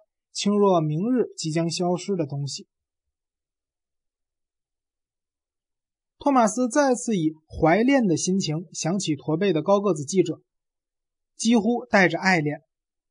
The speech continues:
此人在行动，仿佛历史不是一张草图，而是一幅完成的画。他在行动，仿佛他的所作所为可以无限重复，永恒轮回。他很笃定，从不怀疑自己的作为，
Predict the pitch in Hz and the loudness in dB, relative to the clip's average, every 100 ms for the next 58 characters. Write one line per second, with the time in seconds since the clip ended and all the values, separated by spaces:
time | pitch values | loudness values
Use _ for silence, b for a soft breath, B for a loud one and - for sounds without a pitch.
0 | _ - - 185 175 170 202 240 220 185 | _ -12 -4 2 4 6 2 0 0 0
1 | 160 170 208 - - _ _ _ - 190 | 0 0 0 -2 -6 _ _ _ 0 2
2 | 208 277 277 190 156 175 226 240 247 254 | 4 4 4 2 -2 -2 -4 -2 -2 -4
3 | - - 156 139 135 - 226 - - 180 | -4 -6 0 0 0 2 0 0 -4 -4
4 | 175 180 190 - 156 151 160 156 151 170 | 0 0 -2 -4 -4 -2 -2 -4 0 -2
5 | - _ _ _ _ _ - 214 220 175 | -2 _ _ _ _ _ -2 0 2 0
6 | 139 160 180 180 _ _ _ _ - 233 | -2 0 0 -2 _ _ _ _ 2 2
7 | 220 269 277 262 196 208 214 170 185 196 | 2 2 2 4 2 2 2 2 2 2
8 | 208 156 202 214 196 - 165 180 180 147 | 0 0 -2 -2 -4 -4 -6 2 4 4
9 | 135 127 - 170 165 156 147 135 _ _ | 0 -6 -6 0 2 2 -2 -10 _ _
10 | _ _ _ - 269 - 240 202 143 160 | _ _ _ 0 0 2 -2 0 0 -2
11 | 165 _ _ _ - 233 254 214 175 185 | -4 _ _ _ -4 0 2 2 4 2
12 | 196 196 165 143 147 160 _ 226 196 147 | 0 -2 -6 -6 -8 -14 _ 0 0 0
13 | 143 | -6